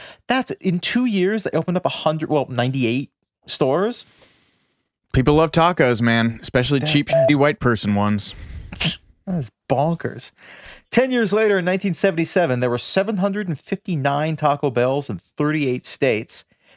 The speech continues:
Speaker 1: And a year later, when PepsiCo bought the chain for a hundred and twenty-five million,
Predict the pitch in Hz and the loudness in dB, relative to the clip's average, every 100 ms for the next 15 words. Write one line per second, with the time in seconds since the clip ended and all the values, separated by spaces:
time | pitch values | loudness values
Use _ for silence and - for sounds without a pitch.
0 | - 110 104 104 120 107 127 131 101 101 | -4 0 2 2 2 2 2 2 0 -4
1 | 92 - 202 - 117 120 104 98 101 - | -4 -2 -2 -2 -4 0 0 2 0 -4
2 | - 120 107 110 104 113 127 123 110 - | -6 -2 -2 -2 -2 -2 -2 -4 -6 -2
3 | 135 127 123 113 104 139 160 107 107 | -2 0 0 0 -2 -2 0 0 -4